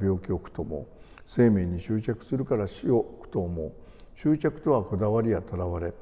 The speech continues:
その執着をなくすには、すべてを受け入れること、現実を受け入れ、すべてを肯定すること。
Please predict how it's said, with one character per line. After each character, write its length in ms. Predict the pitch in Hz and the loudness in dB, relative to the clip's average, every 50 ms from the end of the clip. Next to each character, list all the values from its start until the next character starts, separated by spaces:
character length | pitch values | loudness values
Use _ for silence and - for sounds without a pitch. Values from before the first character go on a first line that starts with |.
| - - - - - - | -18 -20 -20 -20 -14 -8
そ 120 | - 165 | -4 -2
の 120 | 165 170 156 | -2 -2 -2
執 200 | - 170 165 - | -2 -4 -2 0
着 300 | - 165 - - 160 156 | 0 0 0 0 0 0
を 80 | 156 | 0
な 100 | 151 147 | -2 -4
く 100 | 139 - | -6 -6
す 120 | - - 151 | -6 -4 -2
に 100 | 151 147 | 0 0
は、 240 | 127 104 92 92 - - - - - | 0 0 0 -2 -6 -10 -18 -18 -16
す 180 | - - 175 | -4 0 4
べ 140 | 175 180 175 | 6 6 6
て 120 | - - 98 | 6 4 0
を 60 | 92 90 87 | 0 0 -2
受 120 | 87 87 - | -4 -2 0
け 60 | 104 | 2
入 140 | 98 98 92 | 2 2 2
れ 80 | 92 | 0
る 60 | 92 80 | 0 -2
こ 140 | - - 87 | -4 -6 -6
と、 180 | - 98 85 - - - - | -4 -4 -6 -6 -8 -10 -6
現 240 | 117 107 104 104 104 | -2 0 2 2 2
実 280 | 101 107 - - - 117 | 0 -2 -4 -2 0 2
を 100 | 104 101 | 2 2
受 120 | 98 95 - | 0 0 0
け 60 | 104 101 | 0 0
入 60 | 98 | 0
れ、 160 | 95 92 92 - - - - - - - | 0 -2 -4 -6 -8 -14 -20 -20 -20 -14
す 120 | - - | -4 2
べ 120 | 185 196 175 | 4 4 6
て 120 | - 127 | 6 4
を 100 | 104 87 | 2 2
肯 280 | 87 - - 104 101 95 | 0 -2 0 0 0 2
定 180 | - 101 95 | 0 0 -2
す 120 | 90 - 101 | -2 -2 -4
る 80 | 87 | -6
こ 120 | 90 - 90 | -6 -6 -6
と。 200 | - 92 90 | -4 -6 -6